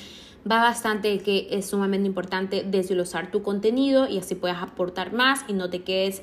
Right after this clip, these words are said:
eh, bloqueado, ¿verdad? El punto número cinco es la planificación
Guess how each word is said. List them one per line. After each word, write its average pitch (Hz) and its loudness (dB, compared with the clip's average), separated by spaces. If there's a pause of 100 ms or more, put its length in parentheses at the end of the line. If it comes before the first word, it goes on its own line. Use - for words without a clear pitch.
eh, 180 -2 (240)
bloqueado, 185 2 (200)
¿verdad? 202 0 (1700)
El 240 8
punto 330 2
número 311 4
cinco 185 2
es 190 -4
la 226 -2
planificación 185 -2